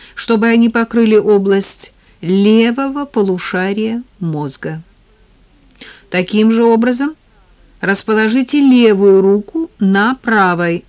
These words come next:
стороне головы пациента, чтобы пальцы покрывали правое полушарие. Такая расстановка пальцев не только увеличивает покрываемую зону,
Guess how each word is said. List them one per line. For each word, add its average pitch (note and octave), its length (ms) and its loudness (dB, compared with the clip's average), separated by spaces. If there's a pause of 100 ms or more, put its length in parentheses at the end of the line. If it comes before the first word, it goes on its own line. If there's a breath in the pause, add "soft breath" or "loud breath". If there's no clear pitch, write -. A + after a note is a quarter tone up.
стороне F3+ 600 -4
головы E3+ 360 -2
пациента, E3+ 520 -8
чтобы G#3+ 320 -2
пальцы G#3+ 720 -2 (360 soft breath)
покрывали G3 560 -2
правое G3 680 -2
полушарие. D3 840 -10 (1200 loud breath)
Такая F3+ 320 -2
расстановка F#3 840 -4
пальцев E3+ 500 -6
не E3 160 -6
только B3+ 680 -2
увеличивает G3 920 -2
покрываемую F3 840 -2
зону, F3+ 540 -4